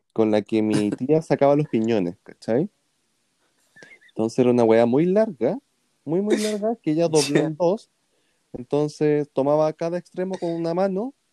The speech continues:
Speaker 1: y la enganchaba en la rama del, de la araucaria. Tú cachai que las araucarias son gigantes,
Speaker 2: <laughs>
Speaker 1: entonces el, el tamaño de esa wea.
Speaker 2: Sí, po.
Speaker 1: Y así hacía palanca pa sacar la, los piñones, po.
Speaker 2: Los
Speaker 1: De
Speaker 2: piñones, sí.
Speaker 1: sí,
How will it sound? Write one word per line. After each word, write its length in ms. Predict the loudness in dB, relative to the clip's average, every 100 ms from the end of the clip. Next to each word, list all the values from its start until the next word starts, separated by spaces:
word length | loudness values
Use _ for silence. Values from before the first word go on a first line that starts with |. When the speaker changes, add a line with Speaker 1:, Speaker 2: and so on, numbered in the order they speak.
| _ _
Speaker 1:
y 80 | -8
la 140 | -6 -6
enganchaba 880 | -6 -6 -6 -6 -2 0 0 -4 -8 _ -10
en 340 | -6 -4 -2
la 120 | 0 0
rama 340 | 0 -2 0
del, 720 | -2 -2 -2 -4 -4 -8 -10 -16 _ _ _ -16
de 260 | -6 -4
la 540 | 0 0 0 -4 -4 -2
araucaria. 640 | -2 0 0 0 0 -4 -6
Tú 100 | -4
cachai 340 | -4 -4 -2 -2
que 100 | 2
las 80 | 2
araucarias 340 | 4 2 0
son 120 | -4
gigantes, 380 | -2 0 0 -6
Speaker 2:
<laughs> 0 |
Speaker 1:
entonces 380 | -8 -4 -4 -4
el, 100 | -8 _ 0
el 100 | 2
tamaño 360 | 2 2 2 0
de 80 |
esa 160 | -2 0
wea. 180 | 0 0
Speaker 2:
Sí, 180 | -2 -4
po. 280 | -6 -12 _ _ _ _ _ _ _ _ _
Speaker 1:
Y 160 | -6 -6
así 320 | -6 -6 -4
hacía 360 | -4 -4 -4 -2
palanca 500 | -2 -2 -4 -6 -4
pa 100 | -2
sacar 320 | -2 -2 -2
la, 400 | 0 0 0 -2
los 120 | -2
piñones, 400 | -2 -2 -2 -2 -8
po. 240 | -14 -16 _ _ _ _ _ -20 -20 _ -20 -2
Speaker 2:
Los 160 | 0 0
Speaker 1:
De 20 |
Speaker 2:
piñones, 480 | 0 -2 -2 -6 -12
sí. 200 | -10
Speaker 1:
sí, 100 | -6